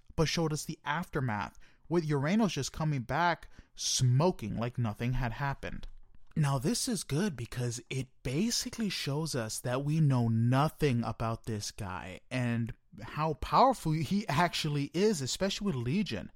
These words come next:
Now, Legion is the son of Charles Xavier and is a very powerful mutant because he have,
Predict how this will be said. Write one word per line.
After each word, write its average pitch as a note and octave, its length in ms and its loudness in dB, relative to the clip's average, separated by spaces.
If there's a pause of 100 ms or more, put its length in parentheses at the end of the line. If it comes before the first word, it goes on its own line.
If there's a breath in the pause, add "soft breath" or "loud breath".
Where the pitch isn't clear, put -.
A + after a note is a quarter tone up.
(120)
Now, E3 260 4
Legion A#3 840 2
is F3 280 0
the C#3+ 140 0
son F3+ 540 2 (100)
of C3+ 220 0
Charles D3 420 -2 (120)
Xavier C3+ 600 0
and B2+ 240 -2
is B2+ 160 -2
a B2+ 100 0
very C3+ 320 0
powerful D#3 440 -2
mutant C#3+ 520 -2
because C3+ 380 -4
he C#3+ 200 -4
have, C3+ 580 -2